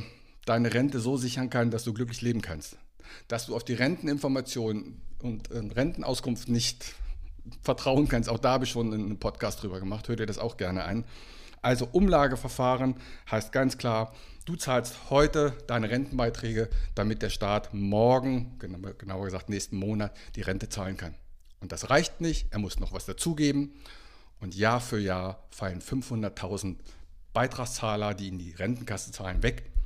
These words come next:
und kommen auf der anderen Seite aber an und wollen eine Rente haben. Und das, ja, gucken wir uns mal an, wie das wird. Ja, in diesem Sinne, teile diesen Podcast gerne, like ihn. Du kannst auf allen Plattformen, auf Spotify, auf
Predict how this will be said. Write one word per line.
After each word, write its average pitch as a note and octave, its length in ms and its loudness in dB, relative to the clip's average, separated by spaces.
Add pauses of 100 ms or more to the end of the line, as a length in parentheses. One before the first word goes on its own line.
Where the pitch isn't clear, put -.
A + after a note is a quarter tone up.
(320)
und - 100 -10
kommen G#2 220 0
auf F2+ 160 -6
der - 140 -6
anderen A2+ 200 2
Seite G#2+ 320 0
aber - 220 -6
an G2+ 160 -2
und F#2 140 -6
wollen F2+ 220 -2
eine F2 180 -4
Rente E2+ 280 -2
haben. D2 220 -8 (500)
Und - 280 -12 (360)
das, - 340 -4 (120)
ja, - 140 -4
gucken - 300 -8
wir F2+ 80 -6
uns F#2+ 100 -8
mal F#2+ 100 -2
an, F#2 140 -2
wie E2+ 80 -6
das D#2 200 -10
wird. C#2+ 220 -14 (320)
Ja, B2+ 300 4 (360)
in E3+ 140 6
diesem F3+ 240 4
Sinne, E3 300 8 (760)
teile D#3+ 480 8 (360)
diesen E3+ 180 -2
Podcast F3 480 0
gerne, F3+ 380 4 (400)
like F2+ 360 4
ihn. A#3+ 440 2 (440)
Du F2 100 -12 (200)
kannst F#2+ 240 -6
auf - 160 -4
allen F2 160 -2
Plattformen, F#2+ 560 -6
auf F#2+ 100 -10
Spotify, F#2+ 680 -4
auf - 160 -10